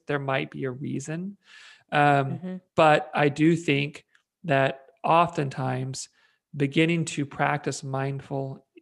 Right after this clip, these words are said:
Speaker 1: uh, eating is some really good first steps to seriously overhauling your relationship with food, how you
Speaker 2: Mm-hmm.
Speaker 1: interact with it, the things you tell yourselves while you're eating, what your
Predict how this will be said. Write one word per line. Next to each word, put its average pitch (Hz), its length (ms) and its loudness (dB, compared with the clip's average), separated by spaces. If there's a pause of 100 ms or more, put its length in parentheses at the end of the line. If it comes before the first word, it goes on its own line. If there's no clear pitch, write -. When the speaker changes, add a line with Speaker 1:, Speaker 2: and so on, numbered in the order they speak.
(240)
Speaker 1:
uh, 123 280 -6 (220)
eating 127 500 -6 (920)
is 143 380 4 (100)
some 135 300 -6
really 147 340 2
good 139 340 -2
first 131 360 -4
steps - 600 -4
to 131 360 -6 (600)
seriously 160 960 0 (720)
overhauling 135 1040 4
your 135 260 0
relationship 131 800 -6
with - 120 -14
food, 151 680 0 (340)
how 139 220 -2
you 139 160 2
Speaker 2:
Mm-hmm. 135 80 4
Speaker 1:
interact 135 460 0
with 143 200 -2
it, 139 140 -4
the - 80 -8
things 147 460 -2
you 135 60 -2
tell 135 260 0
yourselves 135 440 -4
while 131 280 0
you're 135 160 -2
eating, 135 360 -6
what 139 240 -4
your 139 280 -8